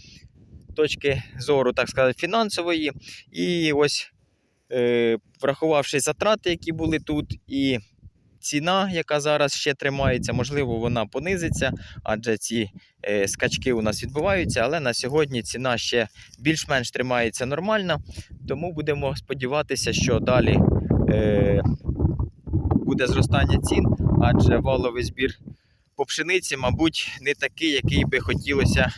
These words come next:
очікувати. Площ посівних було мало. Е, таке, як і нас, спіткало багатьох, але багато хто пересіяв, пересіяв. Тому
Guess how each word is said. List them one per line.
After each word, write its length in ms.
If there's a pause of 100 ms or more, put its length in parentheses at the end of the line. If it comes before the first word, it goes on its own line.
(140)
очікувати. 760 (1500)
Площ 220
посівних 440
було 200
мало. 400 (1300)
Е, 1120 (120)
таке, 300
як 180
і 60
нас, 220
спіткало 520
багатьох, 600 (280)
але 240
багато 460
хто 220
пересіяв, 920 (420)
пересіяв. 600 (540)
Тому 420